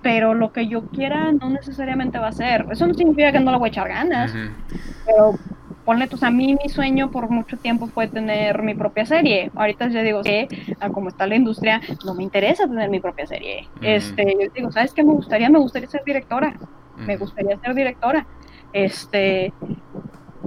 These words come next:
Speaker 1: que alguien me vaya a dar la oportunidad de empezar a te-, tomar, eh, los pasos para llegar a ser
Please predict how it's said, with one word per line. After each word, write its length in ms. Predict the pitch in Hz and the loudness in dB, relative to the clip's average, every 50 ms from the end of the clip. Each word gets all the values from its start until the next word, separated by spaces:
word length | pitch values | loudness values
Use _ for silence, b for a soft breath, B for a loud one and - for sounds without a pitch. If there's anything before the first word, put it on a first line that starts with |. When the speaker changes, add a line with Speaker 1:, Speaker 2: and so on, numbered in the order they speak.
| - - - - - - - - - | -12 -10 -10 -14 -14 -14 -14 -10 -4
Speaker 1:
que 140 | - 214 180 | 0 0 2
alguien 300 | 175 220 240 269 285 277 | 4 4 4 4 4 4
me 80 | 269 254 | 4 4
vaya 180 | 240 254 277 277 | 4 4 4 4
a 20 | |
dar 140 | 269 269 269 | 2 2 0
la 60 | 277 277 | -2 -4
oportunidad 800 | - 233 226 - 208 208 208 208 208 214 220 233 247 262 247 - - | -4 -6 -10 -8 -6 -6 -4 -2 0 2 2 2 2 0 -2 -4 -4
de 400 | 226 220 226 226 233 226 - - | -2 0 2 2 2 0 0 0
empezar 540 | 214 214 208 - 196 190 - - 214 214 240 | -2 -2 -2 -2 -4 -4 0 2 2 4 4
a 60 | 277 - | 2 0
te-, 220 | - - 220 190 | -2 -4 -6 -4
tomar, 380 | - - 202 202 190 208 226 247 | -2 -2 -2 0 2 2 2 2
eh, 120 | 247 233 | 0 0
los 200 | 214 190 180 - | 0 -2 -4 -4
pasos 320 | - 190 175 185 220 240 | -4 -6 -4 -2 -2 -4
para 180 | - 214 190 160 | -2 -4 -4 -4
llegar 280 | 151 - 170 175 262 311 | -4 -4 0 2 2 2
a 60 | 302 | 4
ser 140 | - 302 | 4 4